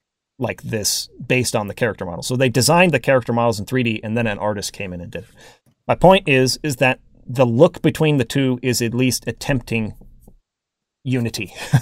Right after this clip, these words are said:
<laughs> right? And I would assume this is the same way. Like, they have, they have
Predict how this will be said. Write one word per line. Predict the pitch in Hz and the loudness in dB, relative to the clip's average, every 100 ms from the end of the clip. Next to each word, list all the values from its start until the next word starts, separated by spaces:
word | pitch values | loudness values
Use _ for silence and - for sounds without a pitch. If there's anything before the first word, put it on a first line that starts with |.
| - | -2
<laughs> | - - - - | -20 -20 -20 -4
right? | 127 123 - | 0 0 0
And | 135 143 | -2 2
I | 143 | 4
would | 147 - | 4 2
assume | 127 - 175 160 127 | -2 0 2 2 0
this | 120 | 0
is | 117 - | -4 -4
the | |
same | - 120 107 | -4 -2 -4
way. | 95 - _ _ _ _ - | -8 -12 _ _ _ _ -2
Like, | 120 110 - _ _ _ _ _ _ _ _ _ _ _ _ - | -2 -2 -8 _ _ _ _ _ _ _ _ _ _ _ _ -6
they | 135 143 135 | 0 2 4
have, | 143 139 117 - | 6 6 4 -4
they | 135 131 | -2 0
have | 131 135 123 - | 4 4 2 -2